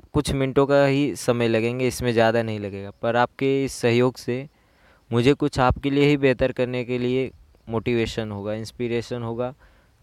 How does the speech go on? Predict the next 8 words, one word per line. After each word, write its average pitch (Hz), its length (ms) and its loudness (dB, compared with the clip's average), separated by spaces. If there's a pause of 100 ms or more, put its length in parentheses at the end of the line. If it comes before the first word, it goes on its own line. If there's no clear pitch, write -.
ताकि 120 220 -2
मैं 135 140 -2
कुछ 139 260 -4
नया 131 240 2
कर 139 160 -4
सकूँ 143 400 -6
और 131 220 2
आपको 135 520 0